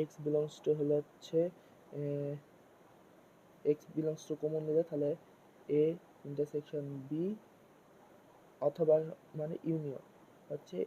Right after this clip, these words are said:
A intersection C। এই দেখো চলে আসছে, দেখছো? এই চলে আসছে, শেষ। তো এখন তুমি লিখবা হচ্ছে A, A intersection B union C subset হচ্ছে এটা লিখবা।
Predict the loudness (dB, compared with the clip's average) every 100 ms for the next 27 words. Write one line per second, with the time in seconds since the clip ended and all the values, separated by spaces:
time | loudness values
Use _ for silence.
0 | -2 0 0 -4 -16 -20 -20 -20 -20 -20
1 | -12 -12 -12 -16 -18 -18 -20 -2 0 0
2 | -2 -10 0 2 2 -2 -16 -20 -12 -6
3 | -2 0 -2 -4 -20 -6 -4 0 0 -2
4 | -10 -20 -20 -20 -20 -2 2 2 -2 -6
5 | 8 10 10 4 0 4 6 6 4 4
6 | 4 4 2 -2 6 8 8 8 6 6
7 | 2 -2 2 2 2 -2 -2 -2 -2 -4
8 | -8 -10 -8 -4 -2 -4 -4 -2 -2 0
9 | -2 2 0 0 -12 -20 -10 -6 -6 -2
10 | 2 2 4 2 4 2 -2 -6 -10